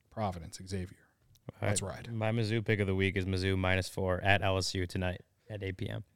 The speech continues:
Speaker 1: I would take it as
Speaker 2: I haven't
Speaker 1: well.
Speaker 2: given one in a while. It's been a couple
Speaker 1: L S U
Speaker 2: weeks.
Speaker 1: is awful. They are
Speaker 2: They're pretty
Speaker 1: straight
Speaker 2: bad.
Speaker 1: ass. Last week, though, I bet on who, I bet on Vanderbilt to beat them in a parlay. L S U had lost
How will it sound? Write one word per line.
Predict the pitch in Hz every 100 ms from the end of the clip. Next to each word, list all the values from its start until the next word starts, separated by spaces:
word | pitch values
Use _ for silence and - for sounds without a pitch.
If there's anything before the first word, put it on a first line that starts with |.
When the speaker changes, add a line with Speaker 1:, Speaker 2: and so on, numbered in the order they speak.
| -
Speaker 1:
I | 113
would | 143 160
take | 190 175
it | 175
as | 160 135
Speaker 2:
I | 139
haven't | 139 139
Speaker 1:
well. | 135
Speaker 2:
given | 127 117
one | 104
in | 101
a | 92
while. | 92 95 95
It's | 101
been | 127
a |
couple | 160
Speaker 1:
L | 175
S | -
U | 151 143 139
Speaker 2:
weeks. | 131
Speaker 1:
is | 127 117 -
awful. | 110 98 - - - _ -
They | 127
are | 139
Speaker 2:
They're |
pretty | 139 -
Speaker 1:
straight | - 123 127 135 - -
Speaker 2:
bad. | 113 107 87
Speaker 1:
ass. | - - - _ -
Last | 117 123 160
week, | 156
though, | - 170 180 185 - _ _ -
I | 104 104 _ _ -
bet | 127 139 -
on | 127 117
who, | 127 135 135
I | 135
bet | 117 143
on | 139 123
Vanderbilt | 131 120 101 87 90 80 _ _ _ -
to |
beat | 101 120 131 -
them | 165 196 - _ -
in | 123
a |
parlay. | 107 - 135 131 110 90 - _ _ _ _ _ _ _ -
L | 135
S | 147 -
U |
had | 147 117
lost | 110 -